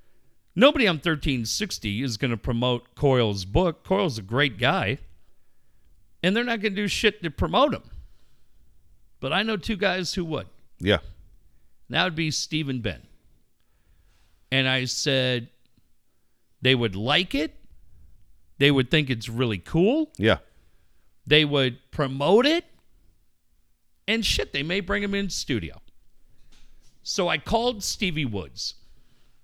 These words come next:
Speaker 1: yesterday and I said, "Hey, let me just run something by you." And I told him,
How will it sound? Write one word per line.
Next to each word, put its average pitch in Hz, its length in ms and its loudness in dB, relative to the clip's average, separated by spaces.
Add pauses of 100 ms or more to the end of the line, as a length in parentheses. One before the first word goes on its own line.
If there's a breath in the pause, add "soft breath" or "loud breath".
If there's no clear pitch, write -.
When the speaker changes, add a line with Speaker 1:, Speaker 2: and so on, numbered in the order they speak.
(840)
Speaker 1:
yesterday 120 580 -4
and 101 100 -8
I 135 80 -6
said, 196 300 -6
"Hey, 196 320 -4 (300)
let 370 80 -12
me 381 60 -4
just 156 100 -6
run 113 280 -4
something 90 360 -8
by - 220 -16
you." - 80 -20 (1000)
And 170 140 2
I 165 80 0
told 220 420 -2
him, 131 380 -4